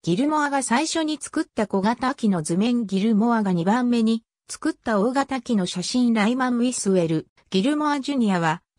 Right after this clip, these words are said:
アメリカ合衆国の発明家、航空の先駆者の一人である。彼は、アメリカ合衆国カリフォルニア州、グラスバレーで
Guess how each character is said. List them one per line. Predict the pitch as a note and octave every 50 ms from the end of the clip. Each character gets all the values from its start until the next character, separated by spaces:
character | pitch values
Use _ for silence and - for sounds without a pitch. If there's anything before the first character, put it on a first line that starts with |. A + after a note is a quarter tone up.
| _ _
ア | D#3+ E3+
メ | G3+ C4+ D4
リ | D#4+ D#4
カ | - C#4+ C#4
合 | C#4 C#4
衆 | C4+ - - D4 D4 C#4+
国 | - A#3 - F#3+ E3+
の | D#3+
発 | D3+ - - C#3 - - F3+
明 | G3+ G3 F#3+ F#3
家、 | - - D#3+ D#3 - - _ _ _ _ _ _ _
航 | _ - A#3 C#4 C#4
空 | - - D4+ D4+ D4+ D4
の | C#4+ D4 C#4+
先 | - C4+ C4+ C#4+ C#4
駆 | - - -
者 | - C4
の | A3+ G#3 F#3
一 | D#3+ - - - C#4
人 | C#4 B3
で | F#3 E3 D3
あ | C#3+ C#3+
る。 | C3+ B2 - _ _ _ _ _ _ _ _ _ _ _
彼 | - C4+ C#4+ C#4+ B3+ G#3+
は、 | F3+ E3 D#3 - - _ _ _ _ -
ア | E3 E3+
メ | G#3+ C#4 D4
リ | D#4 -
カ | - C4+
合 | B3 A#3 A#3 A3
衆 | - - - B3+ B3+ B3
国 | - C#4 B3+
カ | - - - - B3+
リ | A#3 A#3 A3+
フ | - A3+
ォ | B3+
ル | B3+ B3+
ニ | A#3+ A#3 A3+
ア | A3 G3+
州、 | - - F3+ E3 D#3 D#3+ - _ _ _ _
グ | - G3+
ラ | G3 A#3 C4+
ス | - - C#4+
バ | C#4 C#4 C4+
レ | B3 A3 G#3
ー |
で | F3+ F#3 E3+ - -